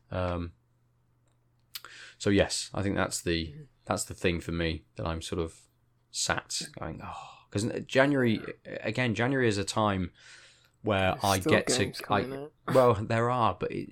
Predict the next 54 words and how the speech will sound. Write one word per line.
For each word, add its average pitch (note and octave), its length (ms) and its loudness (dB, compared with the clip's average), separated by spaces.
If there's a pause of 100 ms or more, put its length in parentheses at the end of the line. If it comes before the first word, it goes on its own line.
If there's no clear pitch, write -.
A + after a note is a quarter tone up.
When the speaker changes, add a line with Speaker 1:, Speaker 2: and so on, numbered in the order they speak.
Speaker 1:
I A2+ 40 -2
usually A#2 360 -2
find, G2 300 0
like, G#2 160 0
Speaker 2:
<laughs> - 20 2
Speaker 1:
this C3+ 180 2
year A#2+ 120 4
I G2+ 60 6
played - 240 0
Elden F#2 280 2
Ring E2 260 -4 (120)
in F#2+ 120 -6
January. E2 480 -4 (440)
Speaker 2:
Oh, - 60 12
Speaker 1:
Uh, G3 380 12
Speaker 2:
right. C#3+ 100 -6
Speaker 1:
I G2 100 4
played F#2 320 0
Final G2 220 2
Fantasy - 320 -4
seven F2+ 480 -2
Crisis - 720 -2
Core E2+ 580 2
Speaker 2:
Mm-hmm. D3+ 200 -12 (240)
Speaker 1:
in F2 260 -2
January. E2+ 420 -2
You G2 60 -6
know, G2+ 80 -2
games G#2+ 320 2
that G#2 100 -2
had F#2+ 100 -8
come G2 160 0
out F2+ 120 -2
the F#2+ 60 -6
previous F#2 440 0
year E2+ 220 -2
that - 100 -4
I F2 120 -6
was E2 180 -8
sort - 260 -10
of E2+ 60 -10
just - 400 -4
getting F#2+ 340 -8
to. - 280 -8
So, - 300 -4 (280)
Speaker 2:
Mm-hmm. D#3 300 -12
Speaker 1:
like, E3+ 120 -10
God A2+ 180 2
of F#2+ 80 -2
War F2 300 0
is F#2 120 -8
sort G#2 580 -2
of F#2 100 -8
sat - 640 -6